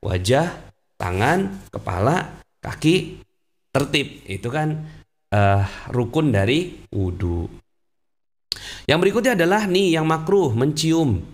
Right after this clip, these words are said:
mencium yang halal ya, udah halal, makruh tuh, karena ia membangkitkan syahwat yang bisa merusak puasa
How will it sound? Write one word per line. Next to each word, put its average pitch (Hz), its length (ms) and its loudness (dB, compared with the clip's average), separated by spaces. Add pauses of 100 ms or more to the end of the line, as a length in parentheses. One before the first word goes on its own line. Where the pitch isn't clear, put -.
(140)
mencium 107 480 2
yang 117 480 2 (160)
halal 175 320 2
ya, 165 160 0 (400)
udah 113 240 0
halal, 127 480 0 (560)
makruh 170 560 0
tuh, 107 320 -4 (160)
karena 117 240 0
ia 147 160 2
membangkitkan 117 480 -2
syahwat 117 240 0
yang 117 160 0
bisa 107 80 0
merusak 104 400 0
puasa 95 480 -2